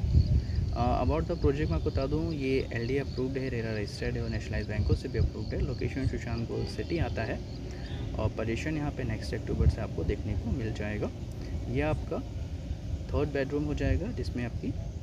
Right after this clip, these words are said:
wardrobe के लिए hollow space और वही आपकी running common balcony हो जाएगी। कोई query हो दोस्तों, आप दे number पे sales team को call कर सकते हैं, अपनी visit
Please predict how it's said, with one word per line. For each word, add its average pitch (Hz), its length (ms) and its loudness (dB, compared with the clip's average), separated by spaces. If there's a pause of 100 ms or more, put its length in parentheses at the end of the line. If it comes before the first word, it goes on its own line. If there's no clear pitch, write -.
(380)
wardrobe 113 380 -2
के 131 60 -4
लिए 117 120 -2
hollow 110 220 -2
space - 420 -6 (120)
और 120 180 -4 (600)
वही 120 200 -2
आपकी 123 320 -2
running 110 320 0
common - 320 -2
balcony 104 380 0
हो 107 100 -4
जाएगी। - 340 4 (540)
कोई 165 180 6
query 160 320 4
हो 175 140 2
दोस्तों, 165 360 0
आप - 80 4
दे 120 160 4
number 123 300 6
पे - 220 10
sales - 360 -2
team 107 120 0
को 113 140 -8
call 113 260 -4
कर 123 140 -2
सकते - 340 0
हैं, 131 180 6
अपनी 107 280 2
visit 107 340 0